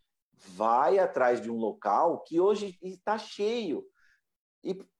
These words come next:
propõe pra pessoa fazer um negócio, faz melhorias lá, investe lá, mas você não, não necessariamente o dinheiro." E tempo a gente arruma. É, eu falo isso porque minha esposa fala isso o momento todo.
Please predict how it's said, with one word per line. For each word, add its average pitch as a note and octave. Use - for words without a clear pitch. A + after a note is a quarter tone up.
propõe E3+
pra D#4
pessoa G#3
fazer F3
um E3+
negócio, D#3+
faz D#3
melhorias C#3+
lá, B2+
investe C#3
lá, D3+
mas D#3+
você E3+
não, F3
não G3
necessariamente C3
o A#2
dinheiro." G#2+
E D#3
tempo F#3
a A#2+
gente B2
arruma. F3
É, G#2+
eu D#3
falo C#3+
isso E3
porque D3
minha D3
esposa E3+
fala C#3+
isso C#3
o -
momento C3
todo. A2+